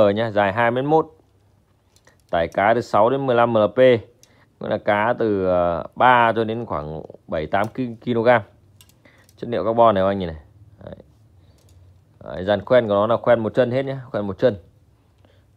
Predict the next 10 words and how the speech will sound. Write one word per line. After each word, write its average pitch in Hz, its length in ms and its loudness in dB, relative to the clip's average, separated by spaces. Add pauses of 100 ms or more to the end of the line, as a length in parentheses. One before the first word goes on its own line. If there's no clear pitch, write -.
(140)
Có 87 80 -8
một, 101 360 -2 (920)
một 85 260 -6
này, 80 180 -6 (340)
hai 95 380 -4
này, 76 140 -10 (1080)
ba 98 420 2
này, 76 140 -8 (2250)
bốn 101 340 -4
này, 98 260 0